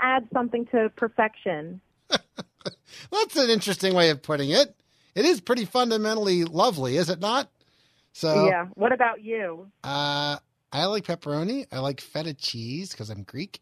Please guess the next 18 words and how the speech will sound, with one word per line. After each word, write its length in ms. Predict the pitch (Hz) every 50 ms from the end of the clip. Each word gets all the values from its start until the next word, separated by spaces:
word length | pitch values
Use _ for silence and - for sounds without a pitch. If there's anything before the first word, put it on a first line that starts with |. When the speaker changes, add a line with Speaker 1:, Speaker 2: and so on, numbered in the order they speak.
| -
Speaker 2:
I 60 | 117
like 140 | 117 117 110 - _ _ _ _ _
feta 180 | - 131 123 117
on 160 | 104 101 101
pretty 180 | - - 123 110
much 200 | 98 92 - - -
anything. 480 | 131 131 110 95 - 90 90 104 120 - _ _ _ _ _ _ _ _ _ -
Uh, 240 | 110 110 107 107 104
Speaker 1:
Mm-hmm. 320 | 98 101 104 180 175 175 175 - _ _ _ _ _ _ _ _ _ _ _ _ _ _ _ -
Speaker 2:
I 100 | - 170
like 140 | 202 220 -
peppers, 320 | - 165 156 - 185 185 -
I 40 | 269
like 80 | 254 180
vegetables. 680 | 139 131 123 - - 135 131 151 175 185 175 - - _ -
I 60 | 202
don't 120 | 285 226
mind. 220 | 165 165 170 170